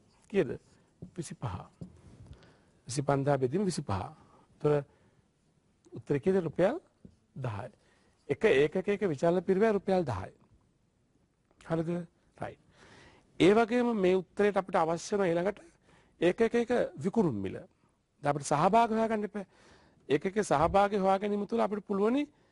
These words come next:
අ, අවශ්‍ය කරන විකුණුම් ප්‍රමාණය ගන්න. අර සූත්‍රය කියලා. මොකද්ද? ස්ථාවර පිරිවැය ධන අපේක්ෂිත ලාභය බෙදීම ඒකක සහභාගී. දැන් ඔතන අපිට ස්ථාවර පිරිවැය හොයාගන්නත් පුළුවන් මෙතනදී. ඒ මුළු පිරිවැය තියෙනවනේ. ඒතර අපිට දැන් මේ අපිට අවශ්‍ය කරන දේවල් තමයි මේ, මේ උත්තරේ ගන්න ඒකකයක සහභාගී හොයාගන්න ඕනේ.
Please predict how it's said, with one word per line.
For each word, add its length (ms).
අ, 120
අවශ්‍ය 300
කරන 160
විකුණුම් 260
ප්‍රමාණය 320
ගන්න. 300
අර 180
සූත්‍රය 400
කියලා. 180
මොකද්ද? 280
ස්ථාවර 440
පිරිවැය 340
ධන 160
අපේක්ෂිත 440
ලාභය 280
බෙදීම 260
ඒකක 320
සහභාගී. 560
දැන් 180
ඔතන 140
අපිට 260
ස්ථාවර 400
පිරිවැය 280
හොයාගන්නත් 380
පුළුවන් 260
මෙතනදී. 420
ඒ 100
මුළු 180
පිරිවැය 300
තියෙනවනේ. 400
ඒතර 200
අපිට 360
දැන් 120
මේ 160
අපිට 160
අවශ්‍ය 360
කරන 160
දේවල් 180
තමයි 180
මේ, 220
මේ 140
උත්තරේ 300
ගන්න 260
ඒකකයක 500
සහභාගී 540
හොයාගන්න 360
ඕනේ. 220